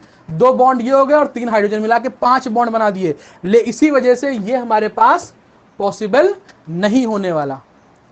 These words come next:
क्लियर नहीं क्लियर? बोले बेटा, जल्दी बताएं।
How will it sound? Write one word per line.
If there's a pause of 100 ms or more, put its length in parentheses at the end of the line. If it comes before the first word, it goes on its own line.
(160)
क्लियर
नहीं
क्लियर? (840)
बोले
बेटा,
जल्दी
बताएं।